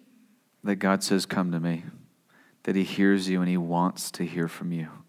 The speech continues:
He's not too busy. Remind yourself of,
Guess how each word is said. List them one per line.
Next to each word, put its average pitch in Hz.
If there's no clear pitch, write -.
He's 98
not 90
too -
busy. 90
Remind 98
yourself 98
of, 95